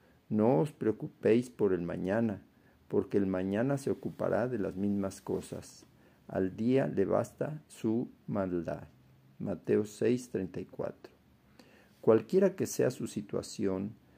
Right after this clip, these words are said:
Dios estará allí para consolarnos y guiarnos. Él nunca nos abandonará. Hagamos lo que hagamos, no hay tristeza, ni agravio, ni debilidad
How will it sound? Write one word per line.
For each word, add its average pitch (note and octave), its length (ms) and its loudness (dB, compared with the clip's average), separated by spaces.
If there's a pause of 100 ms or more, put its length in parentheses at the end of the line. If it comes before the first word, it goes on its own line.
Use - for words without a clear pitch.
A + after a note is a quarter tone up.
(240)
Dios D3+ 340 2
estará A2+ 360 6
allí A#2+ 280 0
para G#2 260 2
consolarnos F#2+ 1080 2 (340)
y G#2+ 140 -2
guiarnos. F#2+ 920 0 (1000)
Él D#3 320 6
nunca G3 320 2
nos B2 220 -4
abandonará. F#2 800 -2 (520)
Hagamos D3+ 520 2
lo A2+ 180 -2
que F#2 100 -2
hagamos, A2 680 -2
no B2+ 220 2
hay D#3 100 2
tristeza, A#2+ 920 -2
ni G2+ 160 0
agravio, F#2+ 760 0
ni G2+ 200 0
debilidad F#2 680 0